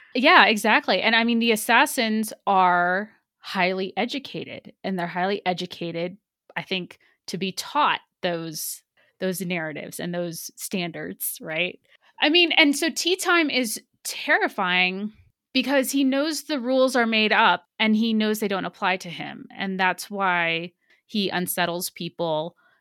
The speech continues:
And that's why he's able to figure out how to kill the Hogfather. And,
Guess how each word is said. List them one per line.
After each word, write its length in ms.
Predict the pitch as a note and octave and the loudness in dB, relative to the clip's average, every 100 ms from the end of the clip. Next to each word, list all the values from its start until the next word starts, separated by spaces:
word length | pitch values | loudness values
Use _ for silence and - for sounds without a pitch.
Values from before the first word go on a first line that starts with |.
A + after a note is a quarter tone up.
| _ F#3+ | _ -4
And 140 | F#3 | 0
that's 240 | E3+ - | 0 -2
why 220 | F#3 E3 E3 | -2 -2 -2
he's 180 | F3+ | -4
able 180 | D#3+ E3+ | -6 -6
to 60 | E3 | -8
figure 260 | - E3+ | -8 -4
out 80 | D3+ | -4
how 100 | E3+ | -4
to 60 | E3 | -6
kill 180 | F#3 F3 | -8 -10
the 80 | |
Hogfather. 760 | E3+ E3 D#3+ - D3 D3 D#3+ - F3+ | -6 -6 -6 -8 -8 -6 -8 -8 -8
And, 220 | F3 | -8